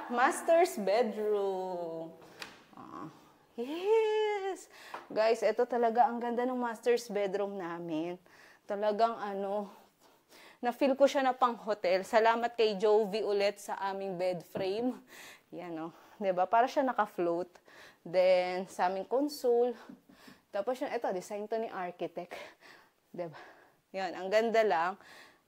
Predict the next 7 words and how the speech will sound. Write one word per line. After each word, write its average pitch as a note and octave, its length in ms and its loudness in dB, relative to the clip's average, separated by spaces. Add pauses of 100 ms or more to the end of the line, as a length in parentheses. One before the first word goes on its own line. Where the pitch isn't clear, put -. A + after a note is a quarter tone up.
(140)
Then, G3 880 6 (680)
yan, D4 400 -2
ang C4+ 140 -2 (180)
aming C#4 160 4
chandelier. C#4 1300 2 (420)
From A3 280 2
Shopee. C#4+ 1200 6